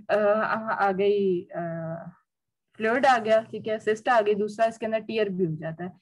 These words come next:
जो मेनिस्कस अभी हमें normal नजर आ रहा था, अगर उसके अंदर black line नजर आएगी, that will show a tear of the meniscus, ठीक है। Damage to a meniscus, the cartilage that cushions the knee often occurs with twisting the knee, ठीक है। जब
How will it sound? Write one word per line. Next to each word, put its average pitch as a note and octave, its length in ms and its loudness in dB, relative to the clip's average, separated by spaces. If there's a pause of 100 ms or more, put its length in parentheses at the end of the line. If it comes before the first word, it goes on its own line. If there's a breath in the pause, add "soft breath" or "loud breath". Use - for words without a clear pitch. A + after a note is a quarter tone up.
(100)
जो A3 180 0
मेनिस्कस A#3 460 -2
अभी G#3+ 180 -2
हमें A3+ 180 0
normal G#3+ 340 2
नजर A#3 260 0
आ A3 160 4
रहा G#3+ 100 2
था, A#3 100 -4
अगर G#3+ 180 -4
उसके A3 180 -8
अंदर A3 180 2
black F#3+ 440 2
line A3 260 -2
नजर G#3 200 -2
आएगी, F#3+ 300 0
that F#3 260 -2
will G#3 180 -2
show G3 280 -2 (240)
a F#3+ 100 -2 (100)
tear E3+ 200 -4 (580)
of G3 200 2
the A3 160 2
meniscus, E3 440 -2 (440 soft breath)
ठीक G3 100 -4
है। B3 80 0
Damage G#3+ 380 2
to C4 140 -4
a B3 80 0
meniscus, A3+ 460 -2
the A3 200 -4
cartilage G#3+ 460 2
that G#3 200 2
cushions A#3 380 -4
the A3 140 0
knee G#3 240 -4 (800)
often A#3+ 280 2
occurs G#3 500 2
with G3+ 200 0
twisting A3 400 -6
the F#3+ 120 2
knee, D#3+ 200 -2 (480)
ठीक A#3 180 -6
है। - 260 -6 (120)
जब G#3+ 240 0